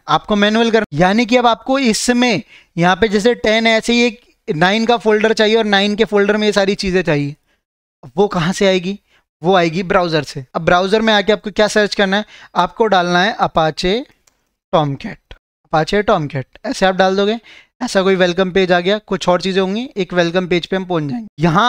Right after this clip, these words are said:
आपको ये जैसे ही मेरे पास एक डिफॉल्ट पेज खुला है, क्योंकि आज के टाइम पे टेन पॉइंट वन पॉइंट फ़ाइव हमारा है, रिलीज हुआ है। हो सकता है आपके टाइम पे कोई और चीज़ें हों, तो आपका कोई और वर्जन हो।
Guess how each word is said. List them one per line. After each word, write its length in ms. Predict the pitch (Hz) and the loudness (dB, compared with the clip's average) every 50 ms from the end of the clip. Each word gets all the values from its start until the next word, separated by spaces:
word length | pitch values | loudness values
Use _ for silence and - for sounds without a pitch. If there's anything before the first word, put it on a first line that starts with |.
| 233 | 2
आपको 500 | 208 196 185 - _ - 190 160 139 135 - _ _ - | 2 0 -2 -2 _ 0 0 0 0 -4 -8 _ _ -12
ये 240 | 190 165 165 208 233 | -4 0 2 2 4
जैसे 280 | 196 233 220 - 233 226 | 2 0 0 0 0 0
ही 40 | |
मेरे 140 | 226 226 220 | 2 0 2
पास 200 | 202 220 220 - | 2 0 0 0
एक 120 | 226 202 180 | -2 -2 -2
डिफॉल्ट 360 | 185 - - 208 202 202 180 | -4 -2 0 0 0 2 2
पेज 180 | 196 202 190 | 0 0 0
खुला 200 | - - 190 196 | 0 0 0 0
है, 40 | 202 | 0
क्योंकि 220 | 185 208 208 190 220 | 0 -2 -2 -2 0
आज 320 | 196 180 180 190 196 - | 2 2 2 2 0 -2
के 160 | - - 226 214 | 0 0 0 2
टाइम 280 | 214 196 180 180 185 170 | 2 0 0 0 -2 -2
पे 160 | 170 320 302 - - - - - _ _ | -2 -2 -4 -4 -6 -16 -20 -20 _ _
टेन 220 | - 190 196 208 214 | 0 0 0 0 -2
पॉइंट 400 | 185 - 208 214 226 226 - - 254 247 - - - - _ _ 165 | -2 0 0 0 0 0 0 0 -2 -2 -4 -12 -20 -20 _ _ 0
वन 220 | 156 180 196 202 | 0 0 0 0
पॉइंट 280 | 180 214 202 208 196 185 | 0 0 0 0 -2 -2
फ़ाइव 320 | - - 185 185 180 151 - - - _ - | -2 0 0 0 0 -2 -6 -14 -20 _ -2
हमारा 260 | 165 165 165 175 170 | 0 2 2 4 2
है, 240 | 151 143 135 135 - _ - | 2 0 -2 -4 -6 _ -4
रिलीज 300 | 165 160 170 170 151 - | 0 0 0 0 0 -2
हुआ 160 | 254 247 143 | -6 -6 -6
है। 80 | 143 139 - | -8 -2 0
हो 80 | 208 240 | 0 2
सकता 300 | - 240 208 - - 226 | 2 0 -2 0 0 0
है 60 | 214 | 2
आपके 260 | 196 185 - - 233 214 | 2 0 0 -2 0 2
टाइम 240 | 226 208 202 202 | 2 0 0 0
पे 100 | 175 214 208 | 0 -2 0
कोई 180 | - 220 220 214 | 2 2 2 2
और 160 | 196 196 196 | 2 2 0
चीज़ें 340 | 190 - 190 175 160 151 165 | 0 -2 -4 -4 -2 -2 -2
हों, 100 | 151 143 147 - - - - _ _ | -4 -4 -6 -12 -20 -20 -20 _ _
तो 80 | - 202 | 0 0
आपका 280 | 190 180 - - 220 | 0 0 0 -2 -2
कोई 220 | 208 226 226 220 214 | 0 2 0 2 2
और 180 | 208 202 202 190 | 2 2 2 2
वर्जन 360 | 175 180 165 151 156 147 143 | 0 0 0 2 0 -2 -2
हो। 100 | 135 143 | -4 -8